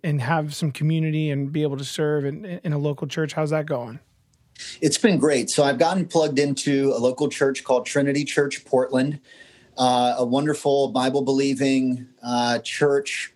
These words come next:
Speaker 2: that has a lot of the same characteristics of Valley Bible that I think are really important. Sound doctrine, really caring community, and lots of opportunities to serve. Uh, and so far, you know, I, I, I've met with a couple of the pastors, and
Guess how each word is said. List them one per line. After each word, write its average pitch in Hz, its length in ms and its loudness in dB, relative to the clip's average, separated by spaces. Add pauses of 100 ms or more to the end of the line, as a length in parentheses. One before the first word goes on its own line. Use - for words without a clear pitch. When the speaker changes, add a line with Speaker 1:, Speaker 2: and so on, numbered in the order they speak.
(260)
Speaker 2:
that 127 200 2
has 165 260 2
a 160 40 2
lot 147 220 4
of 143 60 2
the 135 100 4
same 143 380 2
characteristics 135 720 2
of 123 60 -4
Valley 127 260 4
Bible 117 400 2
that 110 120 2
I 107 80 2
think 113 220 0
are 117 100 4
really 117 200 2
important. 107 500 0
Sound 123 320 2
doctrine, 117 600 2 (320)
really 131 260 4
caring 131 400 2
community, 123 480 2
and 117 100 0
lots 131 240 0
of 117 80 2
opportunities 123 720 2
to 113 60 -2
serve. 156 400 0 (460)
Uh, 123 340 4
and 135 180 2
so 196 280 0
far, 170 140 2
you 156 60 0
know, 165 100 0
I, 170 240 2
I, 156 200 4
I've 147 180 2
met 175 140 2
with 170 80 -2
a 147 60 0
couple 151 260 -2
of 127 60 2
the 131 80 -2
pastors, 127 640 -4 (760)
and 131 400 2